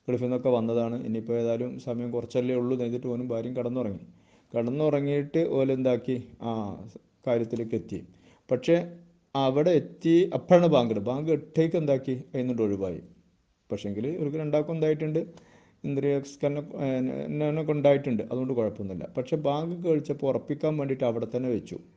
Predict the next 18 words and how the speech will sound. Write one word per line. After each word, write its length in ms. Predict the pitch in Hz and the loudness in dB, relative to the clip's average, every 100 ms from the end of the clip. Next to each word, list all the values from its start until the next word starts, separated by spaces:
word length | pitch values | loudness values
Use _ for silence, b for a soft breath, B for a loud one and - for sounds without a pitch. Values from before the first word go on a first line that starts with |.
| b b b b b | b b b b b
അവിടെ 260 | 120 127 143 160 | 2 2 2 0
തന്നെ 140 | 170 | 0
<laughs> 260 | 170 175 147 | 0 0 2
വെച്ചുകൊണ്ട് 540 | 135 135 147 156 160 | 2 0 -4 -2 -2
നിന്നാൽ 300 | 139 127 120 | -2 0 0
എന്താവും? 520 | 113 104 101 104 107 - b b b - | -2 -2 -4 -4 -10 -20 b b b -14
വിഷയം 400 | 110 120 131 160 | 0 2 2 -2
ആ 80 | 120 | -4
വെച്ച 260 | 117 113 113 | -2 -2 -4
തന്നെ 300 | 110 110 117 | -2 -2 -2
കണക്ക് 400 | 107 92 92 90 | -4 -4 -10 -10
നോമ്പാണ് 420 | 107 104 107 113 | -6 -6 -4 -6
ബാത്തിലാവും. 680 | 123 98 87 87 76 71 - b b b b b _ | -6 -6 -8 -10 -12 -14 -20 b b b b b _
നോമ്പ് 360 | 107 113 127 143 | -2 -2 0 -2
ബാത്തിലാകുന്നു 1300 | 123 117 120 127 - 143 139 139 135 143 151 160 | 4 4 4 0 -2 0 2 0 -2 -4 -4 -4
എന്ന് 420 | 180 139 135 107 101 | -4 -4 -4 -4 -4
മാത്രം 560 | 101 110 110 131 120 - | -4 -4 -6 -6 -6 -8
അല്ല, 560 | 85 80 87 104 123 | -8 -6 -2 0 0